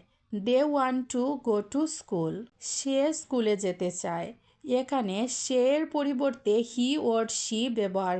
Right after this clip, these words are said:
করতে পারবো। তাহলে he or she wants to go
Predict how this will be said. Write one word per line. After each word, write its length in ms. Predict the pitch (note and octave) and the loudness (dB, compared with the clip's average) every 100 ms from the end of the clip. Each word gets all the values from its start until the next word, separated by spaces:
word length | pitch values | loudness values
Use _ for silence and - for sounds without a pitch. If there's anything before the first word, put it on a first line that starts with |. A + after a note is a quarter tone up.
| F3+ | -2
করতে 280 | F3+ F3 F3+ F3 | -4 -2 -4 -2
পারবো। 380 | E3+ E3+ F3 E3+ G3 _ _ _ - | -2 -2 -4 -4 -6 _ _ _ -4
তাহলে 520 | A3 A3 A#3+ C#4 G3 A3+ D4+ - _ - | -2 0 0 0 2 0 -4 -12 _ -2
he 160 | C4+ D#4 D#4+ A#3+ | 2 2 4 2
or 100 | A#3 A#3 - | 2 -2 -6
she 220 | - G3 A#3+ C4+ G#3+ | -2 -2 0 2 2
wants 320 | G#3+ A#3+ A#3+ - D4+ | 2 0 -2 -6 -2
to 80 | E4+ B3+ | -2 0
go 80 | G3+ | 0